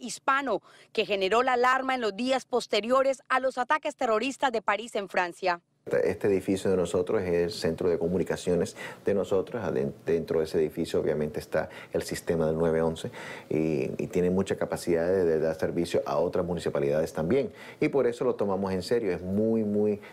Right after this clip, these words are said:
Speaker 2: este, eh, un edificio muy clave para nuestro departamento.
Speaker 1: Miami-Dade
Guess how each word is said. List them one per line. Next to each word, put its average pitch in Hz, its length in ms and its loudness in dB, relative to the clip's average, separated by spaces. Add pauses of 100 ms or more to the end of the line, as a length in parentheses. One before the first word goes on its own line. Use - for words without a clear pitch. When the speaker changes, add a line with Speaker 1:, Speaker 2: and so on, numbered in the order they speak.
(140)
Speaker 2:
este, 82 680 0 (220)
eh, 73 420 -2
un 92 100 0
edificio 95 360 -2
muy 101 180 0
clave 98 460 0 (240)
para 92 180 0
nuestro 90 300 -2
departamento. 90 680 -2 (180)
Speaker 1:
Miami-Dade 359 640 -2